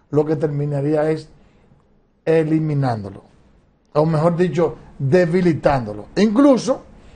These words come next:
algunos han dicho que sería una contrarreforma que devolvería al Ministerio Público a la época de los ochenta. En esta semana,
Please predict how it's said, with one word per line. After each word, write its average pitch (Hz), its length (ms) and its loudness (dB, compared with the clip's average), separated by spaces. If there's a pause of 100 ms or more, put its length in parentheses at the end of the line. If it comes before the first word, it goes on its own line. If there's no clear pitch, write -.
(140)
algunos 180 440 0
han 214 120 0
dicho 175 400 -2 (420)
que 160 140 0
sería 180 460 2
una 214 480 0
contrarreforma 196 1080 2 (380)
que 165 140 0
devolvería 180 960 0 (360)
al 151 180 0
Ministerio 160 640 0
Público 143 640 -2 (1900)
a 226 460 0 (840)
la 170 420 2
época 202 540 2
de 190 100 2
los 185 380 -2
ochenta. 135 580 -4 (800)
En 208 200 2
esta 294 220 4
semana, 208 680 0